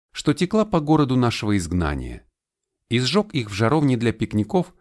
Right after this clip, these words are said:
неподалёку от тоскливого орегонского зоопарка. Малочисленные звери там были вечно мокры от дождя, такая уж этой земле выпала доля. На убогой площадке,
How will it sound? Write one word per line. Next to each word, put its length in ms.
неподалёку 640
от 140
тоскливого 640
орегонского 640
зоопарка. 640
Малочисленные 800
звери 340
там 280
были 160
вечно 400
мокры 320
от 160
дождя, 480
такая 360
уж 200
этой 200
земле 360
выпала 360
доля. 360
На 180
убогой 380
площадке, 720